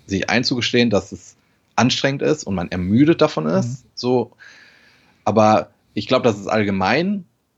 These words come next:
Speaker 1: eine gute und richtige Aussage, aber ich bin mir nicht sicher, ob ich mit dieser Einstellung meinen Ansprüchen gerecht werden kann.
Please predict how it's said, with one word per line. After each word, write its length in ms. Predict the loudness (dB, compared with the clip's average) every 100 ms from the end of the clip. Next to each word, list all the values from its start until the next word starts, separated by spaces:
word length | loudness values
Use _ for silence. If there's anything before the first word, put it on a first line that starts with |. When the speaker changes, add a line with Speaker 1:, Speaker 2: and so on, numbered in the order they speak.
| _
Speaker 1:
eine 200 | -2 0
gute 400 | 0 -2 -2 0
und 100 | 2
richtige 440 | 2 2 2 0 2
Aussage, 640 | 0 0 2 4 4 2
aber 260 | 2 2 0
ich 140 | 0
bin 160 | -2 0
mir 100 | 0
nicht 240 | -2 -4 -8
sicher, 460 | -4 -2 -2 -2 -2
ob 220 | -4 -4
ich 280 | -8 -6 -4
mit 200 | -6 -4
dieser 340 | -6 2 2
Einstellung 760 | 2 0 -2 -2 0 0 0 2
meinen 300 | 2 2 0
Ansprüchen 440 | -2 -4 -4 -4 -2
gerecht 340 | -2 -2 -2
werden 200 | -4 -4
kann. 300 | -8 -10